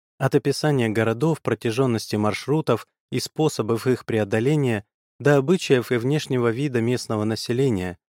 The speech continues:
от ассортимента товаров и рыночных цен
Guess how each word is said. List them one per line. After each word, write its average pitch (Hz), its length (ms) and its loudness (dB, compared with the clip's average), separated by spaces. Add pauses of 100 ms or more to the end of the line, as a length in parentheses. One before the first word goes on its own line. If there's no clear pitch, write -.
(260)
от 139 200 2
ассортимента 131 720 0
товаров 127 560 2
и - 20 2
рыночных 120 560 0
цен 147 380 0